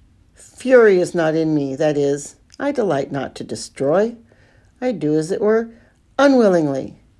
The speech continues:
but yet. Who would set the briars and thorns against me in battle? I would go through them. I would burn them together. Or let him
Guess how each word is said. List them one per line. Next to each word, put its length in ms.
but 260
yet. 340
Who 200
would 160
set 240
the 80
briars 520
and 200
thorns 400
against 420
me 340
in 180
battle? 460
I 140
would 160
go 140
through 280
them. 240
I 100
would 180
burn 220
them 160
together. 500
Or 180
let 240
him 440